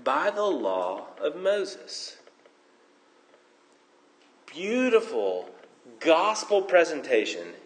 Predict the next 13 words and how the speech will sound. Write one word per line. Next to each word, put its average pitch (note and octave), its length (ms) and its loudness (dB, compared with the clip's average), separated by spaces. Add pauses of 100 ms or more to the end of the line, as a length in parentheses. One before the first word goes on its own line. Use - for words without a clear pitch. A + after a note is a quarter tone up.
in C3 100 -8
just C#3 240 -10
two B2+ 180 -6
verses. - 680 -6 (960)
Through E3+ 640 6
Jesus, F3 680 4
you C3 100 -2
can B2+ 160 -6
be B2+ 140 2
forgiven G#3 840 6
of B3 160 4
your A#3+ 120 2
sins D3+ 720 2